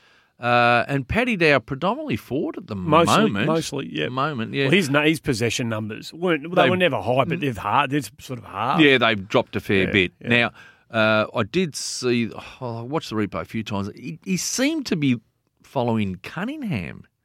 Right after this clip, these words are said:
Speaker 2: Yeah, well, he copped on early. Might have
Speaker 1: Oh, he
Speaker 2: just,
Speaker 1: did. Oh,
Speaker 2: uh,
Speaker 1: sorry, he
Speaker 2: yeah,
Speaker 1: did
Speaker 2: yeah.
Speaker 1: cop that. He had
Speaker 2: Mm.
Speaker 1: twenty
Speaker 2: Yeah.
Speaker 1: minutes off
Speaker 2: Yeah.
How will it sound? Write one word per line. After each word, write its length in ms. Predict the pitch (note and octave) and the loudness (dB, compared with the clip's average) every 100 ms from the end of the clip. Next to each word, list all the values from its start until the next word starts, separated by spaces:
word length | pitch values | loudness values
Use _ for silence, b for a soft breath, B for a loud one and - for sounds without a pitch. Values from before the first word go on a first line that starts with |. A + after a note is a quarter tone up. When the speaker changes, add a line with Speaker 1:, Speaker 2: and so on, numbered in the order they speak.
| - | -6
Speaker 2:
Yeah, 220 | D#3+ D#3 | 0 2
well, 100 | F3 | 2
he 60 | G3 | 2
copped 340 | - B3+ - | 2 2 4
on 160 | D#3+ C3 | 4 4
early. 400 | B2 B2 A2+ C#3 | 2 0 -2 -8
Might 200 | C3 A#2 | -6 2
have 60 | |
Speaker 1:
Oh, 40 | F3+ | 4
he 80 | F#3+ | 6
Speaker 2:
just, 240 | G3 A2 | 4 4
Speaker 1:
did. 60 | D#3 | 2
Oh, 60 | A2 | 2
Speaker 2:
uh, 60 | |
Speaker 1:
sorry, 220 | - C3+ G#2 | 2 2 4
he 40 | |
Speaker 2:
yeah, 60 | C3 | 2
Speaker 1:
did 120 | E3 | 2
Speaker 2:
yeah. 60 | - | 2
Speaker 1:
cop 160 | A#2 | 0
that. 160 | G#2+ A2+ | 2 2
He 60 | A#2 | 2
had 120 | A#2 | 2
Speaker 2:
Mm. 40 | B2 | 0
Speaker 1:
twenty 200 | A2+ G2+ | 0 0
Speaker 2:
Yeah. 60 | |
Speaker 1:
minutes 240 | G2 F#2 - | -2 -2 0
off 220 | F#2+ | 0
Speaker 2:
Yeah. 60 | - | 2